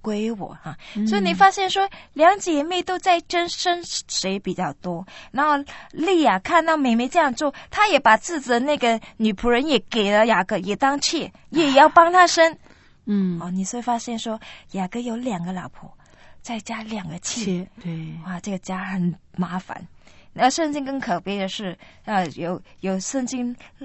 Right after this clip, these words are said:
Speaker 1: 看见他们在三十五章啊，创世纪三十五章，
Speaker 2: 嗯。
Speaker 1: 圣经这样描述，他说也，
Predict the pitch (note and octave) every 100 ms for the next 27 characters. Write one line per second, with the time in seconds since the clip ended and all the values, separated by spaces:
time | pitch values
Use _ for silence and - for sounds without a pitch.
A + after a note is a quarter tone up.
0 | C4 - D4+ C4+ - C#4 A3+ - C4+ C4
1 | G#3 F#3+ B3 G#3 - B3+ B3 - F#3+ E3
2 | D3 F#3 F3+ F3+ - F#3+ - F#3+ - F3+
3 | F#3+ F#3 - - A3+ A3 G3+ G3 G3 -
4 | E4+ E4 E4+ D4+ A#3 F#3 G3 - A#3+ F#3+
5 | - - C#4+ C#4+ D#4 B3 G3 F3